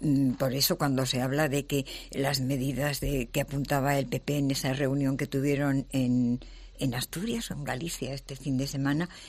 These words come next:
que, que podían dar lugar a una nueva burbuja inmobiliaria, cuando estamos hablando de la falta de oferta,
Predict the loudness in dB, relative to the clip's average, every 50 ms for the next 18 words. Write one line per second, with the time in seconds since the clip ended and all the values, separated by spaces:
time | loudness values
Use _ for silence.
0 | -18 -18 -6 0 4 6 6 6 4 4 0 -2 -2 0 2 4 4 6 6 6
1 | 4 4 2 2 0 0 2 2 2 2 4 4 4 4 2 2 0 -2 -4 -6
2 | -2 0 2 2 2 2 2 2 0 -2 -2 -2 -2 -2 -2 0 0 0 2 2
3 | 2 2 2 2 2 2 2 2 2 0 0 -2 -4 -10 -16 -16 -18 -10 -6 -4
4 | -2 -2 -2 -2 -2 0 0 2 2 2 2 2 2 4 4 4 4 2 2 0
5 | -4 -10 -16 -18 -20 -12 -8 -4 -2 0 4 4 4 4 4 2 -2 -2 -2 0
6 | -2 -2 -4 -4 -2 2 2 4 2 2 2 0 0 2 2 2 0 2 0 0
7 | 0 0 2 2 2 2